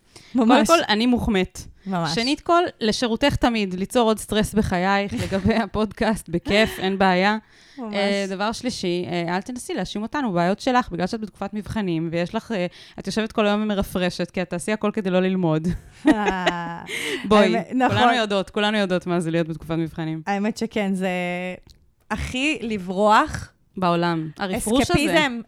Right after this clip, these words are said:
Speaker 1: אסקפיזם, ובאמת, אין, אין ספק שזה הרבה יותר מרגש, אה, לראות אם עלית לשיט שלנו.
Speaker 2: מאשר אם קיבלת ציון טוב? אה, חד משמעית.
Speaker 1: בעצם, כן.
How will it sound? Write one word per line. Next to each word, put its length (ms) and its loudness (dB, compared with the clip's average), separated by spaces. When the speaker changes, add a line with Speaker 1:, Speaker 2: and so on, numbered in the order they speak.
Speaker 1:
אסקפיזם, 680 -2
ובאמת, 600 -4
אין, 180 -6
אין 80 -6
ספק 260 -14
שזה 160 -4
הרבה 160 -2
יותר 200 -4
מרגש, 580 -6
אה, 140 -6
לראות 300 -8
אם 80 -10
עלית 220 -10
לשיט 320 -10
שלנו. 320 -8
Speaker 2:
מאשר 400 -2
אם 140 -2
קיבלת 280 -6
ציון 200 -2
טוב? 240 -4
אה, 100 -6
חד 200 -10
משמעית. 220 0
Speaker 1:
בעצם, 320 -6
כן. 220 0